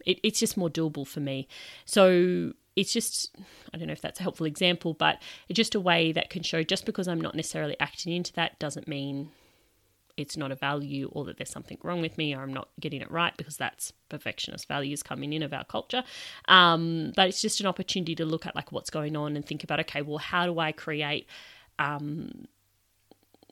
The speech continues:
create the system around me that supports me to act into that value? Or if we're not acting into the value, it's an opportunity to get curious on, hmm, is this actually my value? And is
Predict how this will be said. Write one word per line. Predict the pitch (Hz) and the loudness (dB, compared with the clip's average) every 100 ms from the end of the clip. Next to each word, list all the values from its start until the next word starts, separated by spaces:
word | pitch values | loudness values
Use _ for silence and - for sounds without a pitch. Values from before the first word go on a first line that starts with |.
| - | -12
create | - 190 170 - | -8 0 2 2
the | |
system | - 170 156 | -4 -4 -6
around | 147 151 156 160 | -4 0 2 2
me | 147 | 0
that | - | -2
supports | - - 208 196 - | -6 -2 0 0 0
me | 156 | -2
to | 151 | 0
act | 139 - | 0 0
into | 156 160 - | -4 -2 -2
that | 117 - | -2 -2
value? | 127 - - - - - - _ _ | -4 -4 -12 -14 -14 -20 -20 _ _
Or | 381 294 147 | 8 10 8
if | 208 - | 4 0
we're | 160 | 0
not | 151 | 4
acting | 185 - 170 | 2 2 -4
into | 147 156 143 | -2 -4 -6
the | 143 | -6
value, | 117 95 123 | -6 -6 -8
it's | - 151 | -8 -8
an | |
opportunity | 131 151 - 143 143 | -8 -8 -6 -4 -6
to | |
get | 143 - - | -8 -12 -12
curious | - 147 147 147 - | -6 -4 -2 -2 -2
on, | 139 143 | -4 0
hmm, | 269 190 - - | 2 2 2 0
is | 165 | 0
this | 156 - | -2 -2
actually | - 143 - 151 143 | -2 -2 -4 -6 -6
my | 139 120 | -4 -6
value? | 127 - - - - - - - | -6 -8 -8 -12 -12 -14 -16 2
And | 175 175 | 2 6
is | 202 | 6